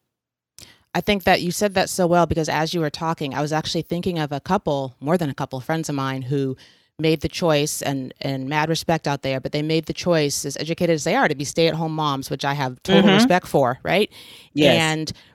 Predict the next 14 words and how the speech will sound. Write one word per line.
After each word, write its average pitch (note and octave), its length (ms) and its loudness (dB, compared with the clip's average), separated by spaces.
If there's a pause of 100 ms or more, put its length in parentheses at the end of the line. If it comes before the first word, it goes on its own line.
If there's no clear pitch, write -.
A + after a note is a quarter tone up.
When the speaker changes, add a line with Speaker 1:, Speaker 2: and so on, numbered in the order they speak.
Speaker 1:
but E3 140 -2
then F3+ 160 4
they F3 140 2
find G3+ 260 2
themselves E3 460 0 (180)
around G3 220 4
that G3 140 6
age, G#3 260 4
actually G3+ 260 4
that E3+ 140 4
median F#3+ 340 0
age, G3+ 320 -2
with E3+ 100 -2
like, D#3+ 200 0